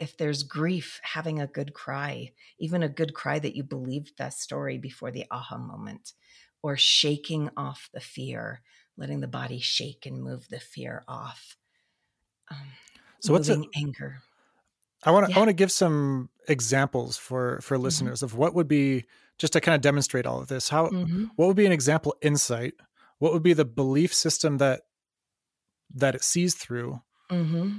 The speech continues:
Speaker 2: And an example of what the kind of emotional glue was that was holding that belief system in place, and then
Speaker 1: Right.
Speaker 2: process of that moving.
Speaker 1: So, <laughs> I'm like, "A blue, blue, blue, blue, blue." It's a great question. Let me think. Um, uh, someone might have a story,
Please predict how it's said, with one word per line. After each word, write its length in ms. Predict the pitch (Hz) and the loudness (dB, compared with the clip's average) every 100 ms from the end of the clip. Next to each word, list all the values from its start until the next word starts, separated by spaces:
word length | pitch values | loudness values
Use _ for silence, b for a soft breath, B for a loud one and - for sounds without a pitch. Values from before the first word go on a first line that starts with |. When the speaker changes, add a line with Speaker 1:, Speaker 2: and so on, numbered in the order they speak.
| 214 | 2
Speaker 2:
And 200 | 147 147 | 4 4
an 40 | |
example 480 | 143 127 151 160 143 | 2 4 4 4 4
of 140 | 123 | 4
what 200 | 123 139 | 2 0
the 200 | 143 135 | 2 2
kind 220 | - 143 131 | 2 -2 -2
of 80 | |
emotional 500 | 123 127 135 - 131 | -2 0 0 0 -2
glue 380 | 110 120 139 127 | -2 0 2 2
was 280 | 117 123 113 | 0 -2 -4
that 100 | 131 | -6
was 100 | - | -6
holding 300 | - 123 120 | -4 -2 -2
that 140 | 117 | -6
belief 220 | 123 120 117 | -8 -8 -6
system 280 | 120 - | -6 -8
in 80 | 123 | -10
place, 540 | - 120 - - - - _ _ | -10 -10 -8 -8 -8 -12 _ _
and 160 | 135 127 | -4 -2
then 100 | 120 | -2
Speaker 1:
Right. 320 | 117 113 - | -4 -10 -18
Speaker 2:
process 400 | - 135 120 131 | -4 -2 -2 -4
of 120 | 135 123 | -6 -8
that 160 | 120 | -10
moving. 360 | 127 123 - 127 _ _ _ _ _ _ | -10 -12 -14 -18 _ _ _ _ _ _
Speaker 1:
So, 420 | - 180 180 175 151 - _ | -2 2 2 2 -6 -12 _
<laughs> 1600 | - - - - - - - - - - _ _ _ - - - | -14 -14 -16 -20 -20 -20 -20 -20 -20 -20 _ _ _ -20 -16 2
I'm 160 | 302 254 - | 2 4 0
like, 160 | 220 - B 214 | 0 -2 B -4
"A 80 | 156 | -2
blue, 160 | 147 202 | 0 -2
blue, 140 | 523 | -2
blue, 120 | 392 208 | 2 2
blue, 140 | 160 | 2
blue." 200 | 170 131 | 2 -2
It's 140 | 143 214 | 0 2
a 60 | |
great 220 | 214 233 | 6 6
question. 380 | 233 196 - 226 | 4 0 2 0
Let 80 | 180 | 0
me 80 | 214 | -4
think. 340 | 359 247 - B B B B | -6 -10 -12 B B B B
Um, 280 | 208 196 - b b - | -2 -2 -6 b b -6
uh, 480 | 220 185 180 175 165 - _ _ - | 0 2 4 2 0 -8 _ _ -2
someone 400 | - 240 247 233 | 2 4 4 4
might 160 | 220 | 4
have 180 | 220 214 | 2 0
a 60 | 208 | 0
story, 680 | - 208 190 190 185 175 | 0 2 2 4 2 0